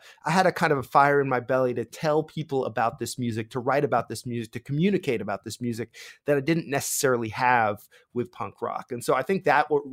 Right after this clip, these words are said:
that's part of what really kickstarted my interest in, you know, trying to get a little more serious about writing about music, was I wanted to learn more about hip hop, but I also felt like there was an opportunity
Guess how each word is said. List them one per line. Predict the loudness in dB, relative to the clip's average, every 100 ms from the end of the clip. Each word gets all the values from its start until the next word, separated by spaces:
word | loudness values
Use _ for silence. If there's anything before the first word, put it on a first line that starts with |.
| -8 0
that's | 0
part | 0 2 4
of | 4
what | -2
really | -2 -4 -4
kickstarted | -8 -8 0 0 0 -4
my | -4
interest | -4 -6 -6 -6 -8 -10
in, | -6 -4 -4 -8 -14 -20 -20 -20 _ _ _ _
you | -2 0
know, | 0
trying | 0 0
to | 2
get | 2
a | 2
little | 0 0
more | -2
serious | -2 0 0 0 -2 -4 -6
about | -2 2 2 0
writing | -4 -4 -6
about | -6 -8 -10
music, | -14 -14 -14
was | -10 -2
I | 0
wanted | 2 0 -2
to | -4
learn | 0 0 0
more | 0
about | 0 0
hip | 0 -2
hop, | 0 -2 -2
but | -4
I |
also | -4 -4 -6
felt | -2 -2
like | -2 -6
there | -8
was | -8
an | -8
opportunity | -8 -10 -6 -2 0 0 0 -2 -6